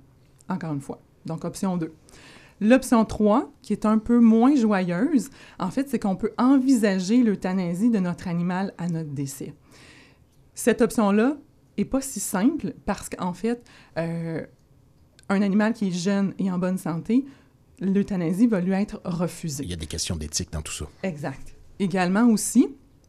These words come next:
Speaker 1: ben, qui va accomplir la tâche d'euthanasier notre animal, hein, qui est une, une lourde tâche quand même. La quatrième option qui s'offre à nous, en fait, c'est de créer une fiducie,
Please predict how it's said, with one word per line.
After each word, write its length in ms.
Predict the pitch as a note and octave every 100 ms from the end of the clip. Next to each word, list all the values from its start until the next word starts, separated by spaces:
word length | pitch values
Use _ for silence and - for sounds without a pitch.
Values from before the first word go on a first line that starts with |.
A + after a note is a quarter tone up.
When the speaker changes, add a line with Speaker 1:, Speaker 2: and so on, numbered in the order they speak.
| _ - - -
Speaker 1:
ben, 160 | D#3 D#3
qui 160 | D#4
va 100 | G#3+
accomplir 340 | F3+ E3 E3+ A#3+
la 160 | E3+
tâche 400 | F#3 G#3+ B3 A3
d'euthanasier 500 | F#3 G3 F3+ E3 E3
notre 240 | G3+ F#3+ F3
animal, 400 | D#3+ D#3 E3 C4+ C#4 - - E3+
hein, 100 | F#3+
qui 160 | -
est 120 | E3+
une, 260 | F3+ E3+ E3 -
une 160 | F#3+
lourde 280 | A3+ B3+ F3
tâche 300 | - - E3
quand 140 | - G3
même. 220 | - - - - - - - - _ _
La 200 | G3+ G#3
quatrième 440 | A3 D#4+ - C#4 A#3
option 460 | G3 - B3 C4+
qui 160 | C4+ -
s'offre 600 | - A3+ A3 - - - - _ _ _ _ _ _ -
à 120 | E3
nous, 260 | D#3+ G#3 D4+
en 120 | G3+
fait, 260 | - G#3+ -
c'est 200 | - G#3
de 160 | F#3+ G3+
créer 540 | - - B3 C4 C4+
une 160 | G3 G3
fiducie, 840 | - D4+ B3 G3 - - F#3 -